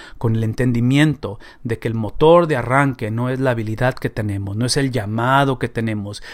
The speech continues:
no es el conocimiento o, o, o, o cierto tipo de aptitudes que podemos tener? Pero ¿qué si el motor de arranque fuera el de Cristo?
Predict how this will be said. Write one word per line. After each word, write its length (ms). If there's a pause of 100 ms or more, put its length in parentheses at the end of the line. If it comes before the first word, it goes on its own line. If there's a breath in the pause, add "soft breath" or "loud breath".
(120 loud breath)
no 320
es 280 (200 loud breath)
el 180
conocimiento 960
o, 140
o, 600
o, 260
o 60
cierto 420
tipo 300
de 120
aptitudes 580
que 120
podemos 420
tener? 280 (280 loud breath)
Pero 180
¿qué 140
si 100
el 80
motor 300
de 80
arranque 340
fuera 220
el 80
de 100
Cristo? 480